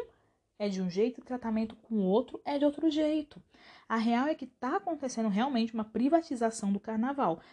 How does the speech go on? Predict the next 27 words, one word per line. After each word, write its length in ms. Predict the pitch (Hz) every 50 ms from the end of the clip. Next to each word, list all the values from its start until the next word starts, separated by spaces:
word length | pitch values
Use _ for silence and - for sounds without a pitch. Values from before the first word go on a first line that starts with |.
| - -
A 20 |
gente 140 | 190 180 -
tá 100 | - 180
tendo 280 | - - 196 214 214
um 60 | 202 190
ataque 520 | 180 180 - - 196 202 262 320 - 339
contra 280 | 339 - 233 226 214 226
o 40 |
carnaval 460 | - - 180 170 170 170 165 156 147 151
público 500 | - - 180 190 226 262 - - 320 320 - - _ _ _ -
e 80 | 180
fortalecimento 1160 | - - - 190 202 - - - 247 240 247 254 - - 320 294 240 220 220 247 254 - 320 - - _ _ _ -
da, 200 | 190 202 233 254
do 220 | - 214 233 262
carnaval 420 | 285 311 302 302 302 294 285 294 294
privado. 420 | 294 311 330 320 320 254 226 214 233
Ou 60 | 294
seja, 460 | - - 262 190 170 170 165 160 165 -
quem 220 | - - 311 403 403
tem 200 | - 247 208 196
dinheiro 600 | 196 190 202 214 220 240 294 349 339 240 196 190 - _ _ _ _ _
vai 440 | 175 165 160 175 196 247 320 370 392
conseguir 520 | - - 302 285 - - 226 202 196 202
entrar 480 | 196 190 185 185 - 180 170 175 190 - -
em 140 | 233 240
algum 380 | 240 220 208 196 180 185 180 190
evento, 540 | 240 302 294 330 320 254 180 165 - -